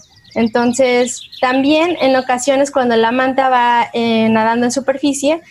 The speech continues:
suelen sacar una de las aletas. Entonces, nada más se ve como una punta de la ale-,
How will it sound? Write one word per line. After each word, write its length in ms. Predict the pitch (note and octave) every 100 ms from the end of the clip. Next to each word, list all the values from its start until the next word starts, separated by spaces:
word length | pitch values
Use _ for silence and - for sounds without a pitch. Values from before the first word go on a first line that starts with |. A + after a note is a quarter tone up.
| -
suelen 320 | - C4+ C4+ C4+
sacar 380 | A#3 A#3 B3
una 240 | B3+ B3 B3
de 180 | A#3 A3+
las 260 | A3 G#3+
aletas. 600 | A3 B3 B3+ A3 A3 - -
Entonces, 260 | A#3 A#3+
nada 220 | B3 B3 B3+
más 160 | B3+
se 100 | B3+
ve 160 | A#3+ A#3
como 240 | B3+ A#3
una 240 | A#3+ C4 C4+
punta 300 | C#4 C4+ C4+
de 80 | B3
la 80 |
ale-, 240 | A3 A3